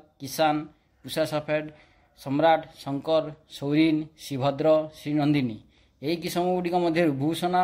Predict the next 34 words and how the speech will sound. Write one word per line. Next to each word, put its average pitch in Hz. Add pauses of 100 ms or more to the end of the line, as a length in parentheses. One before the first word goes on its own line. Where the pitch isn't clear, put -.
(120)
ଓ -
ଗୌରୀ 160
କିସମର 175
କନ୍ଦମୂଳ 165
ଭିତର 165
ଅଂଶ 160 (140)
ହଳଦିଆ 151
ଦେଖାଯାଏ, 170 (380)
କାରଣ 156
ଅନ୍ୟାନ୍ୟ 165
କିସମ 165
ତୁଳନାରେ 170
ଏଥିରେ 156
ଅଧିକ 151
କ୍ୟାରୋଟିନ୍ 160
ବା 165
ଭିଟାମିନ୍ 151
ଏ 156
ଥାଏ। 123 (420)
ସେହିପରି 175
ଭାବେ 165
ଭୂକୃଷ୍ଣା 165
କନ୍ଦମୂଳ 170
କିସମରେ 165
ଅଧିକ 139 (100)
ପରିମାଣ 165
ଆନ୍ଥୋସିଆନିନ୍ 170 (440)
ଥିବାରୁ 165
ଏହାର 165
ଭିତର 151
ଅଂଶ 160 (460)
ଜାମୁକୋଳି 160
ରଙ୍ଗର 160 (360)
ହୋଇଥାଏ। 135